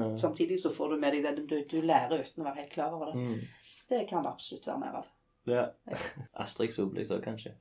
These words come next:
Speaker 2: Ja, jeg har ikke, jeg har ikke vært nok kjent med det,
Speaker 1: Nei.
Speaker 2: det de skriver om, til å vite hvor korrekt det er, men jeg tror de holdt seg ganske streit innenfor.
Speaker 1: Jeg, jeg har ikke heller lest for meg.
Speaker 2: Mer eller mindre. Men der var det mer det at jeg likte så godt. Vel, no-, det er noe vel, voldsomt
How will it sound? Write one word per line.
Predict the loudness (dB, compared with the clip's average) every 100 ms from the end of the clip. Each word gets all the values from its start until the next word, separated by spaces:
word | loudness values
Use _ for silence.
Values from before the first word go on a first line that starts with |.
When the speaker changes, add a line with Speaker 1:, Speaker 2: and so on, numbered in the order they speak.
| _
Speaker 2:
Ja, | 4 4 2 -4
jeg | 0
har | 0
ikke, | 2
jeg | 0
har | -2
ikke | -2 2
vært | 2 0 _ -20 -4
nok | -4 -4
kjent | -2 -2 -2 -4
med | 0 2
det, | 4 2 0 -4 -6
Speaker 1:
Nei. | 2 4
Speaker 2:
det | 4
de |
skriver | 2 0 2 2
om, | 2
til | 2 2
å | 2
vite | -4 -6 -6
hvor | -2 -2 -4 _
korrekt | -6 -6 -2
det | -4
er, |
men | -4 -8
jeg |
tror | -10 -4
de | -2
holdt | -4 -6
seg | -12
ganske | -10 -10 -8 -8
streit | -6 -8 -6 -8
innenfor. | -8 -6 -6 -6 -6
Speaker 1:
Jeg, | -4 -2
jeg | -4 -8 -10
har |
ikke | -12
heller | -6 -4
lest | -4 -8 -8
for | -6
meg. | 0 2
Speaker 2:
Mer | 6
eller | 6 6
mindre. | 2 0 -2 -6 _ _ -6
Men | 0
der | 6 6
var | 6
det | 4
mer | 2 0
det | 0
at | -2
jeg | -6
likte | -8 -12 -10
så | -6
godt. | -4 -4 -8 -18 -16 -18 _
Vel, | -6 -2
no-, | -2 -2
det | 0
er | 0
noe | 0
vel, | 0 -2 0
voldsomt | 0 0 -6 -8